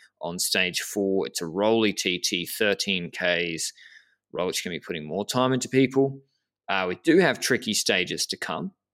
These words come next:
There's always tricky stages before we get to the sun in the south,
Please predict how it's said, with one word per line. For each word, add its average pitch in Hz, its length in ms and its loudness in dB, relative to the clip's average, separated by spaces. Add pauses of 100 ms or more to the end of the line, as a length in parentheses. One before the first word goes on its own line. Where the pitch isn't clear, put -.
(220)
There's 98 220 -4
always 98 220 2
tricky 98 240 0
stages 98 360 0
before - 280 -6
we 95 200 -4
get 113 200 2
to - 100 -10
the 107 100 -4
sun 87 320 -2
in 71 80 -10
the 78 80 -10
south, 98 480 -2